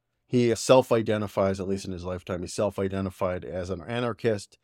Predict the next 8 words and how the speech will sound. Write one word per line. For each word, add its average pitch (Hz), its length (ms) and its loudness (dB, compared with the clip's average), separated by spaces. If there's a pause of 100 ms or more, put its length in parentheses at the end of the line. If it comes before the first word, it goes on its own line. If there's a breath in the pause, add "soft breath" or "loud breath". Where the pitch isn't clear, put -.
(420)
but 110 280 4
was 107 300 -4
always 123 400 8
known 107 340 -2
as 90 140 -4
being 95 280 -4
a 87 60 -6
very 101 600 0